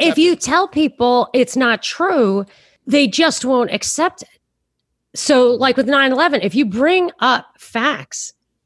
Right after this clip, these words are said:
Speaker 1: they just won't accept it. Like that third building. It's like, you look at it. She, she just said that building fell down.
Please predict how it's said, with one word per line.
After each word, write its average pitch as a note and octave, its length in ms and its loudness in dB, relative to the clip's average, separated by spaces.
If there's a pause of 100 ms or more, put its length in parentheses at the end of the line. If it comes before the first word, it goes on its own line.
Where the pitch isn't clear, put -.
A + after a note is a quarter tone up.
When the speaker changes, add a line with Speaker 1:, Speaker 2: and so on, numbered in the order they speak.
Speaker 1:
they C#4+ 200 2
just G3+ 260 0
won't C4+ 200 2
accept - 400 -4
it. - 160 -10
Like - 160 0
that A#3 160 0
third C4+ 360 -2
building. C#4+ 460 -2 (360)
It's - 100 -18
like, A#3 200 0
you C4+ 220 2
look D4+ 260 0
at E4+ 80 0
it. A3 120 -2
She, C#4 220 0
she - 420 -4
just D#4 400 -2
said A3+ 320 0
that F#3 220 -2
building G3 640 -2
fell G3+ 320 -4
down. D#3+ 440 -4